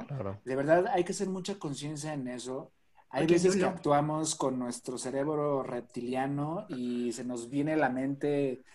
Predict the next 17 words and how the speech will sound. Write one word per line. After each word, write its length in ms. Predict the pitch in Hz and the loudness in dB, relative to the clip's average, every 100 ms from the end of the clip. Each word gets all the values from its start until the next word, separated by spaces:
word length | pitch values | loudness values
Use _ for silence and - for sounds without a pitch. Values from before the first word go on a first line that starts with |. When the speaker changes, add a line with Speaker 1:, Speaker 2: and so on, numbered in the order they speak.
| - - | -20 -4
Speaker 2:
todas 560 | 143 151 151 147 - - | 0 2 2 0 -10 -10
las 240 | 123 120 - | -8 -6 -4
cosas 280 | 160 160 | -4 -4
que 100 | - | -6
nos 180 | 131 117 | -6 -8
podemos 400 | - 120 131 139 | -8 -6 -4 -6
comprar, 800 | - 113 110 120 123 127 135 147 160 | -6 -8 -8 -4 -2 0 2 2 2
eh, 340 | 160 143 120 | 0 -2 0
Speaker 3:
Compras 420 | 214 208 208 208 | 4 6 6 4
Speaker 2:
la 40 | 220 | 4
Speaker 3:
innecesarias. 880 | 226 226 233 233 285 - 262 214 202 | 4 4 4 4 2 2 0 -2 -2
Speaker 2:
salidita 60 | 123 | -6
al 100 | - | -8
cine, 580 | - 143 147 156 139 127 | -4 -2 -2 0 0 0
sí, 0 | |
Speaker 1:
Exacto. 240 | 127 151 | 0 -2
Speaker 2:
claro. 440 | 220 226 123 - | -4 -4 -4 -6